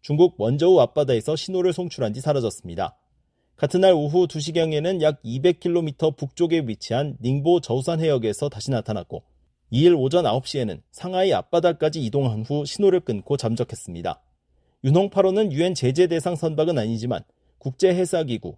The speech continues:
아이엠오 고유 번호 대신 해상이동 업무 식별번호 엠엠에스아이만을 공개하고 운항 중인 점이 의심을 사고 있습니다. 앞서 선박 전문가인 우창해운의 이동근 대표는 비오에이와의 전화통화에서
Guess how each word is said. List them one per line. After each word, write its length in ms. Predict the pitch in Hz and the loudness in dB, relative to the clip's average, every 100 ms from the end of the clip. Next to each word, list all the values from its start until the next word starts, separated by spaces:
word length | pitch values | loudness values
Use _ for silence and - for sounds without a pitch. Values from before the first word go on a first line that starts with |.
| _ | _
아이엠오 520 | 127 156 151 156 156 | 0 4 4 2 0
고유 320 | - 135 180 | -2 0 0
번호 280 | 147 120 131 | 2 0 0
대신 300 | 113 - 98 - _ _ _ | -2 -4 -10 -12 _ _ _
해상이동 540 | 185 196 185 151 180 | -2 0 0 0 2
업무 240 | 139 117 160 | 2 0 -4
식별번호 560 | - - 180 139 98 - _ | -4 -2 0 0 -4 -8 _
엠엠에스아이만을 880 | 117 156 175 160 - 127 120 90 139 | 0 0 2 0 0 0 0 -2 -4
공개하고 720 | 135 139 139 113 113 139 113 | -2 -2 0 -2 0 -2 0
운항 240 | 113 143 | -2 0
중인 220 | 131 127 107 | 0 -2 -2
점이 320 | 92 123 131 | -4 -4 -2
의심을 360 | 120 135 160 156 | -4 -4 -2 -2
사고 200 | 127 98 | -2 -4
있습니다. 440 | - 85 82 78 - _ _ _ _ _ _ - | -8 -12 -10 -10 -12 _ _ _ _ _ _ -8
앞서 260 | - 165 | 2 2
선박 340 | 165 185 180 - | 4 2 2 2
전문가인 480 | 160 160 147 170 | -2 0 2 2
우창해운의 760 | 165 123 147 170 160 139 160 127 | 0 -4 -4 -2 0 2 0 -2
이동근 380 | 110 143 143 135 | -2 -2 0 0
대표는 460 | 113 110 113 151 | -2 -2 -4 -4
비오에이와의 500 | 135 139 147 117 135 | -2 0 2 2 2
전화통화에서 680 | 143 117 120 - 113 107 92 | 0 -2 -2 -4 -6 -4 -6